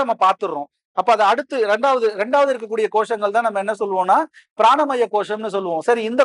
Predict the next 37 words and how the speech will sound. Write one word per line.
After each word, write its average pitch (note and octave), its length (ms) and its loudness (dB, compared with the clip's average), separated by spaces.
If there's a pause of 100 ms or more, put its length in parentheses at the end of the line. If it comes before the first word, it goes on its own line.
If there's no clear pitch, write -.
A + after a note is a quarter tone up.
கோஷம் C#4 300 0
எனக்கு A#3 200 -8 (120)
டேமேஜா A3+ 340 0
இருந்தா, F#3+ 240 2 (380)
இந்த B3+ 200 0
லேயர் C4 260 2
எனக்கு A3+ 220 -6
டேமேஜா A3+ 320 0
இருந்தா, G#3+ 240 0 (320)
உங்க G#3+ 120 0 (100)
ஆறாவை B3+ 260 2
நீங்க G#3+ 160 -8
கிளென்ஸ் C4 300 -2
பண்ணி B3 220 -4
யூஸ் A#3 200 -6
இல்ல. D#3+ 120 -2 (400)
முதல் C#4+ 340 4
வந்து A#3+ 260 -2
அதை A3 180 -2
வந்து A3 200 -8 (100)
நீங்க G#3 160 -8
வலுவாக்கணும். F#3+ 580 -2
வலுவாக்குனதுக்கு B3 580 0
அப்புறம் C4+ 220 -2
நீங்க B3 140 -6
வேணா B3 220 -2
கிளென்சிங்ன்றது C4 680 -2 (400)
ஒரு G3+ 100 4 (100)
பொருள் D4+ 280 2
இருக்கு, G#3+ 240 -4 (340)
அந்த G#3+ 200 2
பொருள்ல C#4+ 260 2 (100)
தூசி C4+ 300 -8
ஆயிருச்சு, A#3 320 0
அழுக்காயிருச்சு, B3 580 -2
கழுவுறது C4+ 440 -2
கிளென்சிங். F#3+ 360 -6